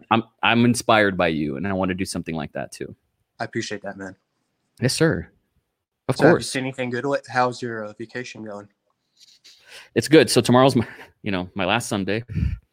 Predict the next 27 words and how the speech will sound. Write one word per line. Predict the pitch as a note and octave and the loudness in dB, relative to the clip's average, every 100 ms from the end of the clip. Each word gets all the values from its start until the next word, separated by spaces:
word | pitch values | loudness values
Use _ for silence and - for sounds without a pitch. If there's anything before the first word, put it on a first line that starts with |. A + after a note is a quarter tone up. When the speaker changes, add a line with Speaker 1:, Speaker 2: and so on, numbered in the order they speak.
| _ _ - | _ _ -4
Speaker 1:
Uh, | G#2 F#2 | 2 2
Speaker 2:
Sorry. | F#2 | 2
Speaker 1:
Claire | - D#3 | 0 2
might | G2 - | 0 -4
stop | - D2+ | -4 -2
by. | F2 F#2 | 0 0
My | F#2+ | 0
wife, | D#2+ F#2 A2+ - | 0 0 0 -2
she's, | - G2 - - - - - A2 | -8 -8 -8 -14 -20 -20 -20 -12
I | |
don't | A#2 G2+ | -8 -6
know | |
where | A#2 G#2 | -6 -6
she | - D#2+ | -6 -6
is. | F#2+ A#2+ - | -4 -4 -6
Speaker 2:
Oh, | - | -6
Speaker 1:
She, | |
Speaker 2:
hi. | - | -8
Speaker 1:
she, | - B3+ _ _ - | -10 -16 _ _ -6
she | A#2+ | -4
needs | B2+ | -2
to | |
Speaker 2:
Nice | A#2 | 0
Speaker 1:
come | F#2+ | 0
by. | - | -2
Speaker 2:
meeting | - | -6
you. | G2+ | -18